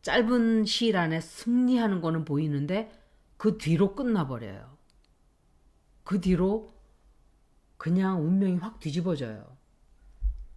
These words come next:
뭐야, 이게? 그러니까, 호, 선거 막 읽기가 너무 힘들어요. 있는 그대로 말을 하는 건데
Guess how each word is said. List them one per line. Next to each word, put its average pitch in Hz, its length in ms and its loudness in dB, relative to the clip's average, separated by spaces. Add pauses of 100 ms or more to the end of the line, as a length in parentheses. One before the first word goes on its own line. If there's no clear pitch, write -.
(500)
뭐야, 120 380 -8
이게? 107 540 -10 (2500)
그러니까, 180 800 -6 (2500)
호, 208 320 -8 (340)
선거 151 440 -8
막 - 400 -14
읽기가 160 500 -8
너무 156 200 -6
힘들어요. 147 600 -10 (880)
있는 175 320 -2
그대로 202 400 0
말을 151 240 -4
하는 220 320 -6
건데 139 640 -8